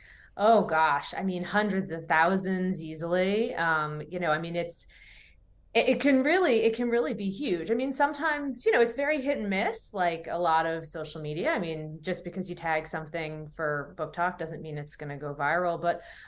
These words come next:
a lot of things really do. And there are also, um,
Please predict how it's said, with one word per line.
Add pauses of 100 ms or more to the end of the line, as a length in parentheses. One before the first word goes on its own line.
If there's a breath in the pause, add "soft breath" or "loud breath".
(100)
a
lot
of
things
really
do.
And
there
are
also,
um,